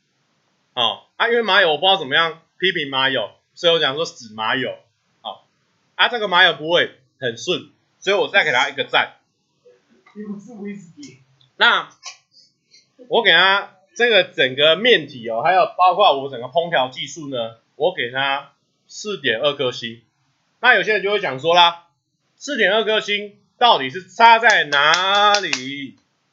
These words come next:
Speaker 1: <laughs> 啊，わかりました。わかりました。差在哪里？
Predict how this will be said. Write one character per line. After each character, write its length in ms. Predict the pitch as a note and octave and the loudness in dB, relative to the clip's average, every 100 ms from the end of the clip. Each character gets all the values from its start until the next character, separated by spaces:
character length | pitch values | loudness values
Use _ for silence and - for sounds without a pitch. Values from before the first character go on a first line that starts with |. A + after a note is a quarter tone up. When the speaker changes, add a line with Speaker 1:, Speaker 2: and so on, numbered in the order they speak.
| _ _ | _ _
Speaker 1:
<laughs> 60 | E3+ - - C5+ C#5+ B4 - _ _ _ _ _ _ _ | -2 -2 2 2 2 -6 -8 _ _ _ _ _ _ _
啊， 500 | - D4+ C4 - - _ _ - | 4 6 6 2 -8 _ _ 0
わ 180 | D#3+ | 2
か 120 | F3+ G3 | 4 4
り 60 | |
ま 140 | G3 G3 | 4 2
し 80 | G3 | 2
た。 320 | F3 C3+ - _ _ - | 2 2 -2 _ _ -2
わ 120 | E3 | 2
か 80 | F#3 | 2
り 80 | |
ま 140 | F#3 F3 | 2 -2
し 80 | D#3+ | 2
た。 280 | C#3 - _ _ _ _ _ _ _ _ _ _ _ _ _ _ _ _ _ _ _ _ _ | 0 0 _ _ _ _ _ _ _ _ _ _ _ _ _ _ _ _ _ _ _ _ _
差 100 | E3+ | 0
在 120 | F3 | 2
哪 160 | D3+ C#3 | 2 0
里？ 180 | A2+ | -2